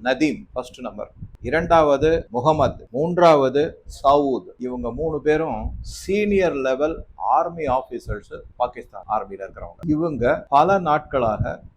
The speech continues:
பங்களாதேஷ்ல போய் தங்கி இருந்து பல நடவடிக்கைகளை மேற்கொண்டு வராங்க. இது வந்து பாரதத்தை பொறுத்த வரைக்கும் ஒரு ஆபத்து விளைவிக்கக்கூடிய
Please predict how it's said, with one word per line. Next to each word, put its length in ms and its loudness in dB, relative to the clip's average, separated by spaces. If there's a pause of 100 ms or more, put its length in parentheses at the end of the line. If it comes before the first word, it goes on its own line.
(140)
பங்களாதேஷ்ல 880 2
போய் 340 -4
தங்கி 400 -2
இருந்து 500 -6
பல 300 2
நடவடிக்கைகளை 880 -2 (280)
மேற்கொண்டு 480 -6
வராங்க. 360 -10 (540)
இது 280 -6
வந்து 520 -8
பாரதத்தை 680 0
பொறுத்த 300 -4
வரைக்கும் 460 -10
ஒரு 380 -4 (440)
ஆபத்து 580 0
விளைவிக்கக்கூடிய 1300 -2